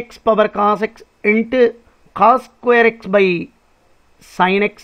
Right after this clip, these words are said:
minus sin x into log of sin x. இதான் கொடுத்திருக்கிற இந்த ப்ராப்ளத்துக்கான ஆன்சர்.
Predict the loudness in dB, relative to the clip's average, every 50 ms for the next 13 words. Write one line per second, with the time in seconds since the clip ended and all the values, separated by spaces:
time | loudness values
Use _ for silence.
0 | _ _ _ -12 -10 -4 -2 -2 0 0 -2 -2 -2 -4 -6 -8 _ _ _ _
1 | _ _ _ _ _ _ _ -4 -2 0 0 0 0 -2 -4 -6 -6 -4 -4 -4
2 | -2 0 2 2 4 2 0 -2 -4 _ _ _ _ -10 -6 -2 2 2 2 2
3 | 2 2 0 0 -2 _ -16 -14 -12 -10 -8 -8 -8 -10 _ -20 _ _ _ _
4 | _ _ _ _ _ _ _ _ _ _ -2 -2 0 2 4 4 4 4 2 0
5 | -2 -4 -8 _ _ -6 -6 -2 0 0 0 0 -2 -6 -6 -8 _ -8 -4 -4
6 | 0 0 0 0 0 0 0 0 -2 -4 -6 -12 -8 -6 -6 -4 -2 -2 -2 -4
7 | -4 -6 -8 -8 -8 -6 -6